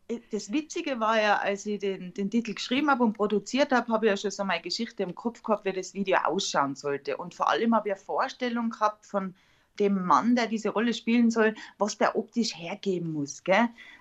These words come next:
Dass der natürlich jetzt ein hübscher, attraktiver Mann ist, den viele Frauen gerne hätten. Und ich hab auf Facebook dann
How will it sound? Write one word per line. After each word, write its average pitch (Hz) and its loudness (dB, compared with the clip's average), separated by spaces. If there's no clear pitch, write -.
Dass - -8
der 185 4
natürlich 175 2
jetzt - -2
ein 170 0
hübscher, 196 2
attraktiver 185 -2
Mann 156 2
ist, 170 -8
den 170 -4
viele 240 4
Frauen 196 2
gerne 165 -8
hätten. 156 -12
Und 196 -4
ich 208 -4
hab 240 2
auf 226 0
Facebook 320 -8
dann 208 -4